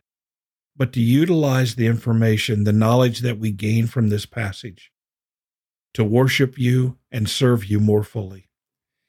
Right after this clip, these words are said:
It's in Jesus' name that we pray. Amen. As we prepare for today's study, we're going to read the first three verses once again. So chapter twelve, verse one says,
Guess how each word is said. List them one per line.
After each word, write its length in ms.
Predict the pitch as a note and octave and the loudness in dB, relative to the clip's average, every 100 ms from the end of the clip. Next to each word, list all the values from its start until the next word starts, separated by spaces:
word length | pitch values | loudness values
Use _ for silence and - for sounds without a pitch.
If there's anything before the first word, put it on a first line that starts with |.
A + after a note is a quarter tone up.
| _ _ | _ _
It's 180 | B2 - | -4 0
in 160 | B2+ A2+ | 2 4
Jesus' 480 | A#2+ C3+ B2+ A2+ B2 | 2 2 0 -2 0
name 180 | G#2+ G#2+ | 2 2
that 60 | |
we 120 | A2 | 0
pray. 400 | A2 C3 B2 G2 - _ _ _ _ _ _ - | -2 -2 -4 -4 -12 _ _ _ _ _ _ -8
Amen. 380 | G2 G2+ F2+ - _ _ _ _ _ _ _ _ _ _ _ _ _ _ - | -2 -2 -2 -8 _ _ _ _ _ _ _ _ _ _ _ _ _ _ -4
As 160 | A2+ A#2+ | -2 2
we 160 | A#3+ | 0
prepare 400 | B3 A#2+ - C3 | 2 -2 2 0
for 180 | C3 A#2 | 0 -6
today's 460 | - A2 A#2 G#2+ - | -4 0 0 0 -4
study, 460 | - F#2+ F2+ E2+ _ _ _ _ _ _ _ _ - | -2 -2 -4 -10 _ _ _ _ _ _ _ _ -2
we're 120 | D#3 | 0
going 220 | F#3+ G3+ | 2 2
to 100 | D3+ | 2
read 360 | B2+ C3 B2+ A#2 | 2 2 2 0
the 40 | |
first 360 | A2+ A#2 G#2+ - | -2 0 0 0
three 160 | A2+ A2+ | -2 0
verses 520 | A2+ A2+ - G2+ G2+ | 2 0 -2 -8 -6
once 280 | G#2+ G2 G#2 | -6 -4 -6
again. 400 | F#2+ G#2 E2 _ _ _ _ _ _ _ _ _ _ _ _ | -4 -4 -4 _ _ _ _ _ _ _ _ _ _ _ _
So 140 | - A#2+ | -4 -2
chapter 400 | - F3+ - F#3 | 0 -2 -4 -8
twelve, 360 | - A#2 A#2 | 0 0 2
verse 260 | A#2+ B2 - | 0 -2 0
one 200 | A2 G2+ | 0 0
says, 440 | - F#2 G2+ - | -2 -4 -6 -12